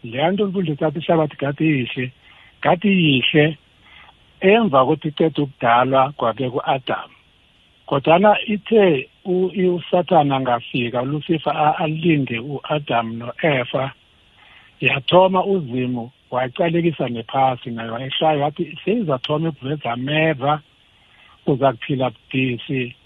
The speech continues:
impilo yakho yoke." Kula kuthome khona ukumosheka iphasi, uma uSathane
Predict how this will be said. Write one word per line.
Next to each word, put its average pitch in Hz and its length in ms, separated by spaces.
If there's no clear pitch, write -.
impilo 156 380
yakho 143 240
yoke." 113 680
Kula 151 260
kuthome 214 400
khona 127 460
ukumosheka 139 840
iphasi, 131 800
uma 156 380
uSathane 139 800